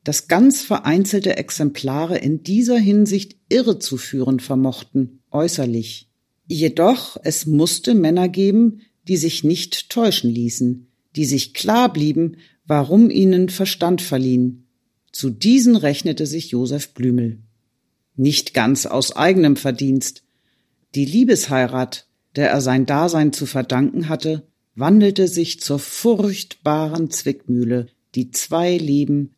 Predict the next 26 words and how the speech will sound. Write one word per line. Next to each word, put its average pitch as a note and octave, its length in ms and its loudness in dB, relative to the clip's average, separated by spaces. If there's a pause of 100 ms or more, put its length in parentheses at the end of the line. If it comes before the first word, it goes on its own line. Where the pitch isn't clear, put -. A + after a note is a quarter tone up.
langsam D3+ 840 0
zermahlt B2 600 -2
hatte. B2 320 -12 (640)
Verzeihlich F#3 840 0
also, C3+ 360 -2
dass D#3 240 -2
sich - 180 -6
Josef D#3+ 440 0
Blümel D#3+ 480 0
ängstlich G3+ 600 0
hütete, F3 480 0
keiner F#3+ 500 0
Frau D#3+ 380 -2
zu E3 200 -8
begegnen, D3 680 0 (260)
die - 100 -4
ihm C#3+ 100 0
hätte C3 260 -2
gefallen D#3+ 600 -2
können. B2 460 -4 (560)
Dass D#3 180 -2
er D#3+ 160 0
ängstlich G#3 500 2
darauf D3 380 -2
bedacht - 540 -2
war, B2 320 -4